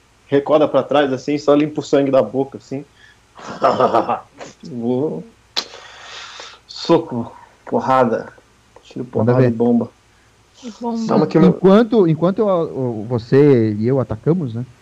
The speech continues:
Speaker 2: Confere lá depois o, a, a, o cheat sheet lá, é, o resumo de regras, que tem coisas que você pode fazer. Mas aqui não é, aqui é só pra testar mesmo.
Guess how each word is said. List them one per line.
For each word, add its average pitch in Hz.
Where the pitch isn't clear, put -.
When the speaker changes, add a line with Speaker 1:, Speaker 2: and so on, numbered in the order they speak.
Speaker 2:
Confere 143
lá 170
depois 160
o, 123
a, 98
a, -
o -
cheat 170
sheet -
lá, 139
é, 117
o 127
resumo 143
de 147
regras, 139
que -
tem 156
coisas 160
que -
você 185
pode 165
fazer. 196
Mas 240
aqui 339
não 359
é, 277
aqui 170
é 349
só 254
pra 240
testar 170
mesmo. 117